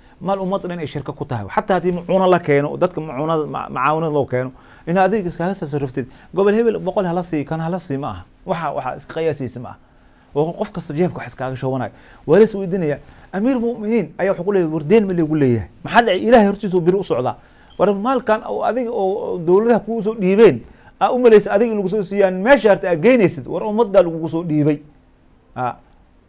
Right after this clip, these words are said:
Haddaad dhimatid, ummadda dhanna faraqa kaa qabsanaysa beri. Ilaa magac ummadda lagugu soo dhiibay, macuuna ha ahaato, waddanka ama ha ahaato, diblomaasiya ha ahaato, wixii harta ha ahaato,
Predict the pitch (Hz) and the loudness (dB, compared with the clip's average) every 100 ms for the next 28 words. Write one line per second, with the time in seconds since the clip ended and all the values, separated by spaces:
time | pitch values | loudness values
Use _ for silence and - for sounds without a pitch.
0 | _ _ _ 143 151 254 254 208 202 220 | _ _ _ -2 2 4 4 0 0 -2
1 | 208 233 214 226 202 226 196 - 160 156 | -2 0 0 2 2 6 4 4 -2 0
2 | 143 170 135 127 135 135 _ _ - 156 | 0 0 0 -2 -4 -6 _ _ -4 -2
3 | 190 233 170 190 214 175 160 165 160 143 | 0 0 0 0 2 2 0 -2 0 0
4 | 131 135 175 190 165 147 127 123 - - | -2 -4 0 2 2 0 0 -2 -6 -14
5 | - - 165 185 175 175 151 160 175 156 | -20 -2 0 0 0 -2 -2 -4 -2 -2
6 | 139 139 147 160 156 160 190 175 131 139 | -4 -2 0 0 0 0 0 0 0 -2
7 | 254 214 190 240 151 135 | 2 4 4 2 0 0